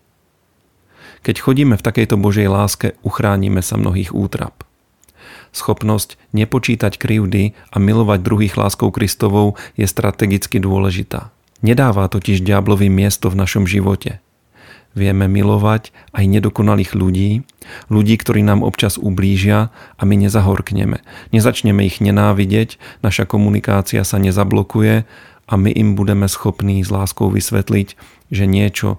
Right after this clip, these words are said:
voči nám robia zle. Priatelia,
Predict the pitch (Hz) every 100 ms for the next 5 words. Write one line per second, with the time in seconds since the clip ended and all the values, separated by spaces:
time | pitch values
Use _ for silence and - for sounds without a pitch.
0 | - - 104 - 101 95 95 95 95 92
1 | 92 101 92 - _ _ _ _ _ _
2 | _ _ _ 113 104 - 101 101 101